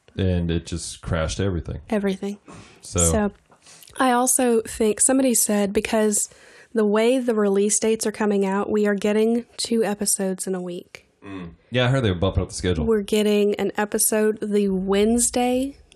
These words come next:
Speaker 2: before, um, the next movie comes out,
Speaker 1: Mm-hmm.
Speaker 2: and then the Friday the movie comes out.
Speaker 1: Right.
Speaker 2: So I think it's gonna, somebody said they think it's gonna tie in,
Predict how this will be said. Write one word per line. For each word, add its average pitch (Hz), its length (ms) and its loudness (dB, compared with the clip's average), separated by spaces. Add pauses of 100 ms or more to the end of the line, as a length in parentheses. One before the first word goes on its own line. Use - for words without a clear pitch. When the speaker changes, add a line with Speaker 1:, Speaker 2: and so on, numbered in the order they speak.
(140)
Speaker 2:
before, 214 840 0 (1500)
um, 185 340 -2
the 190 100 0
next 196 280 -2
movie 196 220 2
comes 190 240 -2
out, 196 380 -2
Speaker 1:
Mm-hmm. 85 380 -4
Speaker 2:
and 208 220 4
then 196 440 2 (380)
the 202 100 -2
Friday 190 680 -2
the 185 100 -4
movie 180 220 -2
comes 190 260 -8
out. - 360 -6
Speaker 1:
Right. 82 260 -6 (120)
Speaker 2:
So - 160 0
I 196 60 0
think 285 180 -2
it's - 120 -6
gonna, 220 280 0
somebody 262 300 2
said 190 260 0
they 190 100 0
think 196 240 -2
it's - 140 -10
gonna 185 160 -2
tie 180 280 -6
in, 190 380 -4